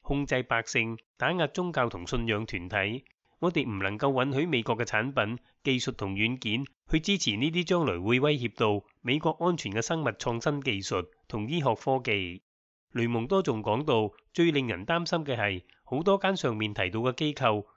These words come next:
都使用生物技術支持中共軍方嘅行動。據稱，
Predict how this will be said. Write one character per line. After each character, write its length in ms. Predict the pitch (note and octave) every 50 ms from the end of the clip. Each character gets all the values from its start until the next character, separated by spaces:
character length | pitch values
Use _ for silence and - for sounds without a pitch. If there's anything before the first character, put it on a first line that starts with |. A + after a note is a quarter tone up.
| _
都 140 | - G#3+ G#3
使 160 | - D#3+ D#3
用 160 | F3+ E3 C3+
生 220 | - - E3+ F3 D3+
物 80 | A#2+ G2+ - -
技 160 | A#2+ A2 G#2
術 260 | G2 - A2 G2+ F#2 - _ _ _ _
支 140 | - G#3 F#3
持 160 | - A2+ G2+
中 180 | - E3+ F3+ E3
共 200 | C#3 A#2 G#2+ -
軍 180 | D#3 D#3+ D#3
方 200 | - E3 D#3 D3+
嘅 80 | C3+ A#2+
行 240 | A#2 G2 E2+ D#2+ D#2+
動。 340 | A2 G#2 G2+ F#2+ F#2 G2 - _ _ _ _ _ _
據 140 | - D#3+ D#3+
稱， 300 | D#3 - F3+ E3+ F3 D#3